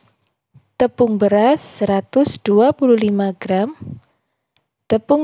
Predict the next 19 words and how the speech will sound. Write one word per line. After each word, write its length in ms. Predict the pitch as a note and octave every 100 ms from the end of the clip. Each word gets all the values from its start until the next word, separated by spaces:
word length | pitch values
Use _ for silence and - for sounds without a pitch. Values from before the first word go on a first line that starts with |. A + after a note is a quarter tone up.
| D4
terigu 640 | B3 A3 G3+ G3+ G#3 D4 E4
seratus 720 | - - A3+ G#3+ - C#4 -
dua 320 | - A3 B3
puluh 240 | D4 C4 B3
lima 400 | A3 G#3+ G3+ F#3+
gram, 480 | - F#3 F#3 G#3+ E4 - - _ _ _ _ _ _ _ _ _ _ -
gula 320 | - G#3+ G#3
pasir 720 | G3+ G3 G3 - G3 G3+ C#4 - - -
seratus 800 | - - G3+ - - A3 - -
lima 320 | G3 G3+ G3+
puluh 240 | - F#3+ F#3+
gram, 400 | - F#3 A#3 F4+ - - _ _ _ _ _ _ _ _ _ _ _ _ _ -
garam 560 | B3 C#4+ G3+ G3+ D4 - - _ _ _ _ -
setengah 480 | - A#3 B3 F4
sendok 400 | - B3 G3+ - -
teh, 240 | F#3+ G#3+ C4 - - - _ _ _ _ _ - - _ -
dan 240 | F#3+ F#3 -
air 560 | F3+ F3+ F#3+ A#3+ E4+ - -
secukupnya. 1040 | - G#3 - F#3+ - D#4 - G#3 G3 G3+